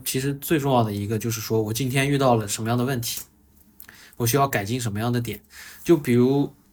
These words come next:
最简单的一个例子，我假设我今天跟同事开会的过程当中，啊，我说了某一句话不太好，然后我今天记下来，复盘的时候我就写了，然后这句话说的不太好，然后我以后应该怎么去说，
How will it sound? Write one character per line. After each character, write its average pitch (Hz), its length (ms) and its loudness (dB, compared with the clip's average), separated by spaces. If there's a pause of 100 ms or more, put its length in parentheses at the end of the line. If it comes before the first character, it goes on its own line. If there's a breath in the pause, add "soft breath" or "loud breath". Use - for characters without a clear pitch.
(140)
最 185 140 2
简 139 160 6
单 117 160 4
的 117 80 2
一 107 160 0
个 110 60 0
例 110 160 -2
子， 101 120 -6
我 113 200 -2
假 110 200 0
设 131 180 0
我 113 100 2
今 131 180 -4
天 135 180 -2
跟 131 160 -4
同 110 220 -8
事 120 140 -4
开 127 200 0
会 131 140 0
的 117 80 0
过 127 160 -4
程 113 160 -2
当 117 180 0
中， 120 240 -2 (600 loud breath)
啊， 101 100 -6
我 101 140 -2
说 143 160 2
了 143 80 4
某 104 180 0
一 107 40 -2
句 123 120 -2
话 123 240 2
不 - 120 -8
太 135 200 2
好， - 240 -8 (1080)
然 120 140 0
后 143 100 4
我 127 80 4
今 135 140 -2
天 147 140 2
记 170 160 2
下 123 160 2
来， 98 160 -10 (320)
复 - 120 -6
盘 113 160 0
的 113 80 -2
时 113 100 -4
候 110 120 0
我 104 100 -4
就 113 80 -2
写 110 220 0
了， - 80 -16 (360 loud breath)
然 120 140 0
后 135 320 -2 (240)
这 151 120 2
句 135 80 -4
话 143 120 2
说 143 140 2
的 139 60 0
不 120 80 -4
太 127 160 -2
好， 110 240 -10
然 117 140 0
后 131 120 0 (240)
我 117 160 0 (220)
以 120 160 -2
后 147 200 4
应 143 140 0
该 151 140 2
怎 127 180 -6
么 104 80 -6
去 101 160 -6
说， 127 400 -2